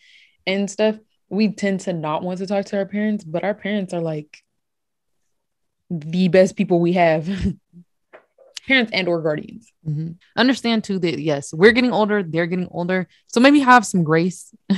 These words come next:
Speaker 2: They're not gonna understand everything you do. You're not gonna understand everything they do. Like, just be nicer. Like, just be kinder. Like,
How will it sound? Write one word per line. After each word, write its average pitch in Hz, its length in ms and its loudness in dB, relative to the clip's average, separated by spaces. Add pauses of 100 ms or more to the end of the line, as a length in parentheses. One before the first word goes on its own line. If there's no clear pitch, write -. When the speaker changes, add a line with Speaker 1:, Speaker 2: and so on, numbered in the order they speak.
(440)
Speaker 2:
They're 339 120 6
not 370 140 10
gonna 277 140 6
understand 170 440 2
everything 160 300 2
you 151 160 0
do. 156 200 0
You're 220 160 6
not 311 120 4
gonna 262 120 2
understand 226 360 2
everything 180 300 0
they 160 140 2
do. 139 260 -8 (460)
Like, 180 280 -2 (560)
just 339 240 0
be 381 140 4
nicer. 190 540 0
Like, 170 160 -4
just - 200 -8
be 427 80 -4
kinder. 269 640 -4 (560)
Like, - 260 2